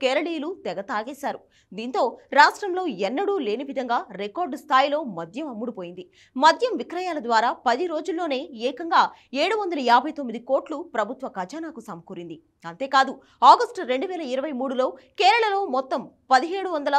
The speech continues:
తొంభై తొమ్మిది కోట్ల విలువైన మద్యం విక్రయాలు జరిగాయి. గతేడాది పండుగ సీజన్తో పోలిస్తే ఈ ఏడాది ఎనిమిది పాయింట్ ఐదు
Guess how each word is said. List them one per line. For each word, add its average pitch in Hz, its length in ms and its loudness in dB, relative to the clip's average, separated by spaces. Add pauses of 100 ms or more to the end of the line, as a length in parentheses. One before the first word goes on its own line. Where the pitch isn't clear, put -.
(120)
తొంభై 294 260 -6
తొమ్మిది 294 300 -8
కోట్ల 262 300 0
విలువైన 285 320 -6 (100)
మద్యం 214 340 -4
విక్రయాలు 262 480 -12
జరిగాయి. 170 320 -2 (400)
గతేడాది 403 560 6
పండుగ 381 300 0
సీజన్తో 339 320 -6 (100)
పోలిస్తే 269 340 -4 (420)
ఈ 320 40 0 (160)
ఏడాది 330 340 2 (300)
ఎనిమిది 403 340 -2
పాయింట్ 285 220 -4 (100)
ఐదు 330 120 -2